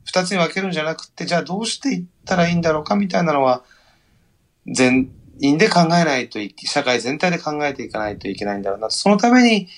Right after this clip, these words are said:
やっぱり事実に立脚したものの見方をできるだけ、えー、するようにしないといけないんだろうなというのは、あの、考えているところです。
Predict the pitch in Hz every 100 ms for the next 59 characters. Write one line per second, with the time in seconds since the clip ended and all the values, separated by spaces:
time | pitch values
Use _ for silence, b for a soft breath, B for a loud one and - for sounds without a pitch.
0 | B B B - 143 135 131 131 131 120
1 | 113 104 104 101 - - 127 113 120 -
2 | - 190 196 190 185 B B B _ -
3 | 120 120 117 113 110 113 151 185 170 120
4 | - - - - 190 190 190 180 180 160
5 | - _ _ - - - - - - -
6 | - - - 123 120 113 - 110 104 101
7 | 104 104 101 98 127 180 175 - 254 107
8 | 92 - 98 - 107 104 101 92 - -
9 | - - - - -